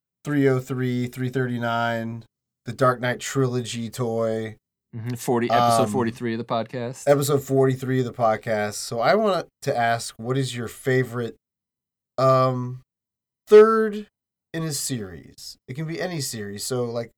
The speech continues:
Speaker 1: for example, Star Wars, the third one would be The Empire Strikes Back.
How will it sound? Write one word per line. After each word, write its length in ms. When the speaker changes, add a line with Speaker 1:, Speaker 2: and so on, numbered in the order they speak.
Speaker 1:
for 120
example, 400
Star 340
Wars, 280
the 120
third 240
one 160
would 140
be 340
The 140
Empire 420
Strikes 380
Back. 360